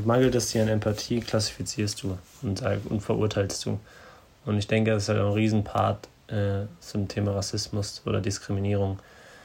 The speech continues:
dass du, wenn du keine Empathie findest, dich nicht in den anderen hineinversetzen kannst oder nicht mal versuchst zu verstehen, wieso er handelt. Das ist jetzt auch, geht halt auch in die andere Richtung. Wieso hat der P-, der Polizist so gehandelt? Wieso hat er das getan?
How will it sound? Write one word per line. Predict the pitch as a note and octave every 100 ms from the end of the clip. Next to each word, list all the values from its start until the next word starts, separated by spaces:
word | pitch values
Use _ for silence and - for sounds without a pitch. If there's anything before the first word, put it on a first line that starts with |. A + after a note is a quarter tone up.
| - - -
dass | G2 - -
du, | - G2+ G2
wenn | G2+
du | G2
keine | G#2
Empathie | G2+ G2+ G2+ A#2
findest, | G#2+ A2+ G#2+
dich | G#2+ G#2
nicht | G2+
in | G#2
den | G2+
anderen | G#2+ G2+
hineinversetzen | G2 G2+ A2 G#2+ G#2+ -
kannst | G2+ G#2+ G#2
oder | G#2 G2+
nicht | G2+ G#2 -
mal | G2
versuchst | G#2 G2+ A2 -
zu | G#2
verstehen, | G2+ F#2+ - G#2 G2
wieso | F#2+ G2 G#2 A2 - - - -
er | - F#2
handelt. | G#2+ B2
Das | G2+ -
ist | -
jetzt | G#2 A2
auch, | F#2+ -
geht | A2+ A#2
halt | A2+
auch | G#2
in | A#2
die |
andere | A#2 C3+
Richtung. | A2 G#2 G#2 G2
Wieso | G#2+ A2 A2
hat | A2+
der | A2
P-, | - A2+
der | A2+ G#2+
Polizist | - A2+ G#2+ C3 -
so | -
gehandelt? | A#2 A#2 C3+ G2+ F#2+
Wieso | A2 A2
hat | A2
er |
das | A2 G#2+
getan? | A#2 - A#2+ G2